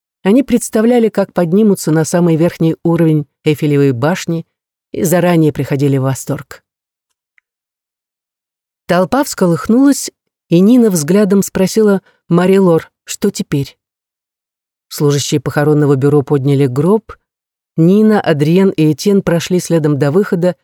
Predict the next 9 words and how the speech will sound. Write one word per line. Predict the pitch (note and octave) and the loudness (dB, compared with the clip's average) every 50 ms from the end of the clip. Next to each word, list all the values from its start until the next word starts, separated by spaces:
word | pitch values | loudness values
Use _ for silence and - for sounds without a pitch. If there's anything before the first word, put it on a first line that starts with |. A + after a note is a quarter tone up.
| _ _ _ _ | _ _ _ _
где | F3 D#3 F3+ | -2 0 0
у | F3+ | 0
ступеней | E3 - - E3+ - - G#3+ G#3+ G#3 G3 F#3+ | 0 0 -2 -2 0 0 2 2 2 2 2
паперти | - - F#3 F#3 - F#3+ F3+ - - - E3+ | 0 -2 -4 -2 -2 -4 -6 -4 -4 -4 -4
ждал | D#3 C#3+ C3+ E3 E3 D#3 | -4 -2 -2 -2 -2 -2
катафалк. | - - - - E3 - - - C3 B2 B2 - - - _ _ _ _ _ _ _ _ _ _ _ _ _ _ _ _ _ _ _ _ _ _ _ _ _ _ _ | -2 -4 -4 -4 -4 -4 -4 -6 -6 -6 -6 -10 -14 -20 _ _ _ _ _ _ _ _ _ _ _ _ _ _ _ _ _ _ _ _ _ _ _ _ _ _ _
Солнце | - - - D3 C#3+ C#3 - C#3+ | -8 -4 -2 -2 -2 -2 -4 -4
палит | - D3 C#3 C3+ C#3 C3 C3 | -4 -2 -2 -2 -2 -2 -4
вовсю. | C#3 C#3 C3 - - - D3+ C#3+ C#3 | -4 -4 -6 -6 -6 -6 -4 -4 -6